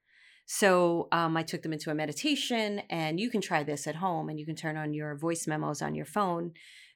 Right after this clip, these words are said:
go into a meditation, <coughs> and then say to your guide, you know, "Should I play ten-," it could be anything.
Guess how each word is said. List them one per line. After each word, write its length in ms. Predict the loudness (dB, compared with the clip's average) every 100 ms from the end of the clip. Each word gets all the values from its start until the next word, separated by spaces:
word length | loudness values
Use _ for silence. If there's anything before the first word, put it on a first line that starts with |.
| -4
go 140 | -2
into 180 | -2 0
a 60 |
meditation, 800 | 0 0 0 -2 -2 -2 -2 -4 -10 _ _ _ _
<coughs> 260 | 4 4 4
and 140 | 4
then 120 | 2
say 160 | 2 0
to 60 | 2
your 140 | 0
guide, 400 | 0 -2 -2 -2
you 80 | -2
know, 220 | -2 -6 -12 -20 -20 -8
"Should 200 | 2 4
I 100 | 4
play 240 | 2 0
ten-," 320 | 2 0 2
it 80 | 0
could 140 | 0 0
be 160 | 2
anything. 540 | 4 4 2 -4 -14